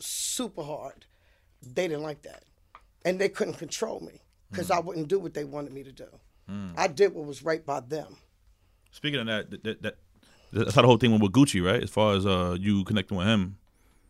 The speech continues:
Speaker 1: Mm.
Speaker 2: People said you shouldn't help him out, stuff like that.
Speaker 1: A lot of people told me I shouldn't have. Like, "Don't touch him." I had people tell me, "If you ever deal with him, we'll never fuck with you in life."
Speaker 2: Mm.
Speaker 1: And my niece looked at me and she said,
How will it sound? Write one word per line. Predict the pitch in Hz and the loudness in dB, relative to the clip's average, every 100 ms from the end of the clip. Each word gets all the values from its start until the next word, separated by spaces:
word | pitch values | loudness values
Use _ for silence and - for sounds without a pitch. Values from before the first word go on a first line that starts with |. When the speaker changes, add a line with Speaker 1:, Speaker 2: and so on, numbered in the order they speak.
| 160 | -20
Speaker 1:
Mm. | 139 - - - | -20 -20 -20 -6
Speaker 2:
People | 120 110 | -2 0
said | 104 101 | 2 2
you | 95 | 2
shouldn't | - 101 92 87 - - | -2 -4 -4 -6 -8 -10
help | 104 95 | -8 -4
him | 90 | 0
out, | 92 92 - | 0 -2 -6
stuff | 95 | -10
like | 90 | -6
that. | 92 - | -6 -4
Speaker 1:
A | |
lot | 196 214 233 | -2 -2 -4
of | |
people | 208 - | -10 -12
told | 147 160 | -12 -12
me | 165 | -12
I | |
shouldn't | - - 104 113 | -14 -14 -16 -20
have. | - _ _ _ 147 _ _ | -20 _ _ _ -20 _ _
Like, | 156 151 | -10 -8
"Don't | 170 165 | -8 -6
touch | 208 170 175 | -4 -4 -6
him." | |
I | 165 | -10
had | - | -8
people | 196 175 | -10 -8
tell | 214 180 | -6 -6
me, | |
"If | 165 | -4
you | 190 | -4
ever | 180 | -4
deal | 147 170 196 | -4 -2 -2
with | 196 | -4
him, | 196 190 | -6 -8
we'll | 180 | -8
never | 180 190 185 | -6 -6 -8
fuck | - 185 170 | -10 -12 -10
with | 165 - | -12 -10
you | 175 | -8
in | 175 | -8
life." | 196 - - _ _ _ 98 | -10 -12 -20 _ _ _ -10
Speaker 2:
Mm. | 101 87 85 | -8 -8 -8
Speaker 1:
And | 156 | -6
my | 170 | -4
niece | 170 190 175 214 | -4 -6 -8 -10
looked | 214 - | -12 -10
at | 143 | -10
me | 151 147 | -10 -12
and | 147 | -12
she | - | -12
said, | - 180 180 180 170 | -12 -10 -8 -10 -12